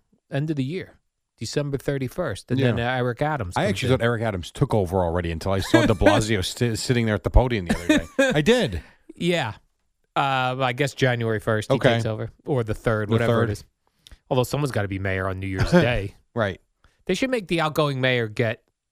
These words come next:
Speaker 1: New Year's Eve, so they're in charge of that disaster in
Speaker 2: <laughs>
Speaker 1: Times Square.
Speaker 2: And then the new guy takes over the first,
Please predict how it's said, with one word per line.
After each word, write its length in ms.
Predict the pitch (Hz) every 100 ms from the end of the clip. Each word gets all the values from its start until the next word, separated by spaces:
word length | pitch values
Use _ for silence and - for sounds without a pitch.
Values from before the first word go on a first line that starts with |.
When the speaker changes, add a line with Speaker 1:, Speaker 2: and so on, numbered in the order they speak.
| _ -
Speaker 1:
New 180 | 139 135
Year's 380 | 143 131 107 110
Eve, 240 | 117 101
so 140 | - 110
they're 260 | 107 127
in 100 | 117
charge 360 | 107 120 110 104
of 140 | 95
that 180 | 101 101
disaster 580 | - 98 107 104 - 104
in 120 | 98
Speaker 2:
<laughs> 0 |
Speaker 1:
Times 260 | 110 104 95
Square. 240 | - 110 87
Speaker 2:
And 120 | 135
then 120 | 135
the 80 | 120
new 140 | 127
guy 180 | 123 113
takes 240 | 98 101 120
over 180 | 104
the 60 | 95
first, 400 | - 101 87 -